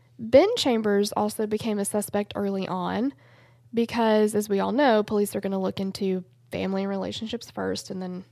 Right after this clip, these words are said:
ideally work their way out. Uh, plus, Ben had a little bit of a seedy past involving drug addictions and a two-year prison stay in two thousand four for possession of methamphetam-, oh,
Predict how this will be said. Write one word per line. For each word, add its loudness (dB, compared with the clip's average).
ideally -6
work -10
their -10
way -6
out. -4
Uh, 6
plus, 2
Ben 4
had -2
a 4
little 4
bit 2
of 0
a 2
seedy -2
past -4
involving -2
drug 0
addictions -2
and -2
a -2
two-year -2
prison -2
stay -4
in -4
two -6
thousand -6
four -2
for -4
possession 0
of -2
methamphetam-, -2
oh, -6